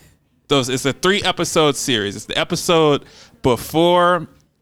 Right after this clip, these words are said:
Speaker 2: where Whitley's having doubts
Speaker 1: Uh-huh.
Speaker 2: and Dwayne goes to visit her in the garden and, and kinda say goodbye. And then he's at the bachelor party and, and,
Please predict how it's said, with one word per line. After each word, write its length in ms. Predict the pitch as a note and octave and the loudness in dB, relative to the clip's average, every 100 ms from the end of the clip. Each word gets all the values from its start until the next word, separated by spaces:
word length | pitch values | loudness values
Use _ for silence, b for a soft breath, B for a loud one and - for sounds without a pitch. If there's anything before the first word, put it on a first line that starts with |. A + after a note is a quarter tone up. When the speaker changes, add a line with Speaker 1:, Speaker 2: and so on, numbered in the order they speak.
| _ | _
Speaker 2:
where 220 | C3+ C3+ | -2 0
Whitley's 340 | B2 D3+ D#3+ D3+ | 0 -2 -2 -2
having 280 | E3 C3 A2 | -4 -4 -4
doubts 560 | B2 D3+ - - - | -2 -4 -6 -10 -8
Speaker 1:
Uh-huh. 240 | F3 E3 D#3 | -4 -4 -2
Speaker 2:
and 140 | C3+ | -2
Dwayne 320 | B2 B2+ C#3+ | -2 -2 0
goes 220 | C#3 C#3+ C3+ | 2 0 -2
to 80 | |
visit 320 | A2+ C3+ C3+ C3 | -4 -4 -2 0
her 140 | C3 | 0
in 80 | A#2+ | 0
the 60 | |
garden 640 | G#2+ A#2+ B2+ B2 B2 A#2+ E2+ | -2 -2 0 -2 -6 -6 -6
and, 220 | A2 A2+ | -6 -6
and 160 | D#2+ A2 | -6 -4
kinda 220 | B2+ A#2+ | -4 -2
say 180 | C3 A#2+ | -4 -4
goodbye. 680 | A2+ A#2 A2+ A2+ A2 G#2+ - B B B | -4 -2 0 0 -4 -6 -12 B B B
And 200 | A#2+ A2 | -8 -4
then 220 | B2 B2 B2+ | -4 -2 0
he's 200 | D3 C#3 | 0 0
at 120 | B2 | -2
the 60 | |
bachelor 420 | A#2 C3 B2+ A#2+ A2+ | -2 -4 -4 -4 -4
party 640 | C3 A#2+ A#2+ A#2+ A#2 A2+ | -2 -2 -4 -6 -6 -6
and, 200 | A2 A2+ - | -6 -8 -8
and, 320 | A2+ A2 | -8 -10